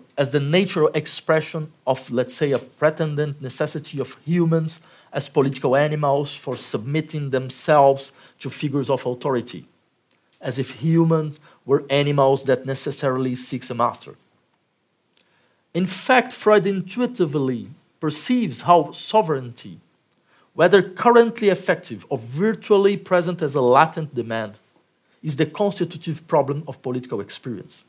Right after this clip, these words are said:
at least of this political experience that marks the specificity of Western modernity. Contrary to such theoreticians as Michel Foucault,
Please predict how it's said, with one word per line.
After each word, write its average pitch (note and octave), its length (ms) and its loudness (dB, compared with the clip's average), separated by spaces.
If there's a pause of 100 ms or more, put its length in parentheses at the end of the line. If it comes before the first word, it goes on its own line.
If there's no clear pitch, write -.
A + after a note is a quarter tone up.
(1160)
at D#3+ 160 0
least A3+ 420 2
of F#3 160 2
this E3+ 140 -4
political D#3+ 380 0
experience F#3 500 -4
that B2+ 240 -6
marks E3 320 6
the C3+ 80 -2
specificity F#3 1000 -6
of C#3+ 220 -6
Western C#3+ 540 -4
modernity. A#2 640 -12 (1500)
Contrary A3 540 6
to F#3 160 -6
such - 300 0
theoreticians E3 840 -2
as C#3+ 180 -2
Michel C#3 320 -4
Foucault, D3+ 640 -2